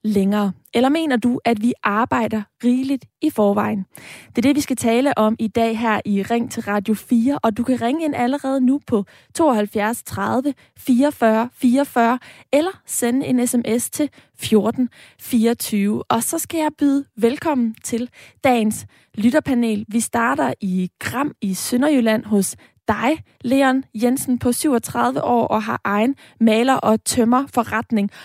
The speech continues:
Og, øh, vi har ikke Leon med endnu, men ham vender jeg tilbage til lige om lidt. Derfor så kan jeg i mellemtiden byde vette-, øh, velkommen til Mette Engel fra København. Godmorgen til dig, Mette.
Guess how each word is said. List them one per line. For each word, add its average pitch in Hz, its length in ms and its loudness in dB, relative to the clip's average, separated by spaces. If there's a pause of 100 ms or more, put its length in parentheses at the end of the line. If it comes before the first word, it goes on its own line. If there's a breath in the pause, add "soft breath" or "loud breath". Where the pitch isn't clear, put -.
(140 loud breath)
Og, 208 380 4
øh, 208 140 0 (340)
vi 254 160 0
har 247 320 0
ikke 302 320 0
Leon 262 320 2
med 254 280 2
endnu, 247 320 2 (100)
men 233 120 2
ham 254 200 0
vender 269 200 2
jeg 226 180 2
tilbage 233 360 0
til 285 240 -2 (320 loud breath)
lige 277 340 2
om 233 120 2
lidt. 233 240 -2
Derfor 269 260 0
så 277 140 -4
kan 262 180 -4
jeg 208 200 2
i 226 80 0
mellemtiden 233 600 2
byde 220 320 0
vette-, 220 300 0 (200)
øh, 202 280 2
velkommen 226 480 0
til 208 300 -4 (340 loud breath)
Mette 214 400 6
Engel 240 300 0
fra 202 280 -6 (220)
København. 247 640 0 (420 loud breath)
Godmorgen 233 340 2
til 311 120 -6
dig, 277 220 0
Mette. 294 280 0